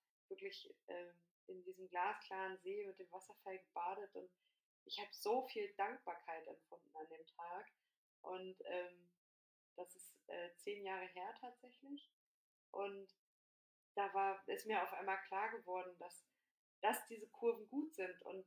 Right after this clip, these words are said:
ähm, dass nicht immer alles nur bergauf gehen kann, sondern dass man auch mal investieren muss und arbeiten muss dafür,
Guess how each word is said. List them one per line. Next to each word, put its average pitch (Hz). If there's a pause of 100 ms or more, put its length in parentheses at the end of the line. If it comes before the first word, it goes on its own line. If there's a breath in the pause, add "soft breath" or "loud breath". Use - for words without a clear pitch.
(140)
ähm, 180
dass 196
nicht -
immer 247
alles 214
nur 208
bergauf 190
gehen 254
kann, 262
sondern 202 (400 soft breath)
dass 196
man 202
auch 190
mal 190
investieren 202
muss 185
und 180
arbeiten 202
muss 190
dafür, 233